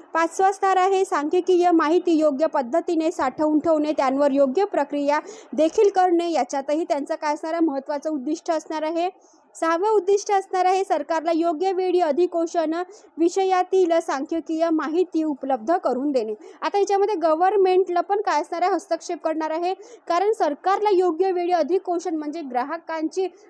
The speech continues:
आपण म्हणू की बँकेशी जे रि-, रिलेटेड आहे सांख्यिकीय माहिती गव्हर्नमेंटला पण डेटा द्यावा लागता, द्यावा लागते आणि हे सगळ्यात महत्त्वाचं उद्दिष्ट ठरणार आहे.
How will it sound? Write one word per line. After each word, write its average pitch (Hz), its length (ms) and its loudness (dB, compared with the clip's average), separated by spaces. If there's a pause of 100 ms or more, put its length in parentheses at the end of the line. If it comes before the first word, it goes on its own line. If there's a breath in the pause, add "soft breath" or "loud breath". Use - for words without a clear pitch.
आपण 302 180 -8
म्हणू 330 140 -4
की 359 80 -6
बँकेशी 311 580 0
जे 403 180 0
रि-, 320 300 -2
रिलेटेड 311 400 -4
आहे 311 220 0
सांख्यिकीय 339 540 -4
माहिती 311 480 -2 (340 loud breath)
गव्हर्नमेंटला 302 560 -2
पण 370 200 2
डेटा 302 340 0
द्यावा 277 300 2
लागता, 285 440 -2 (420)
द्यावा 269 360 -2
लागते 320 380 -4
आणि 302 220 0
हे 330 160 0
सगळ्यात 320 380 -2
महत्त्वाचं 262 440 -2
उद्दिष्ट 285 380 -4
ठरणार 226 400 -2
आहे. 202 140 -6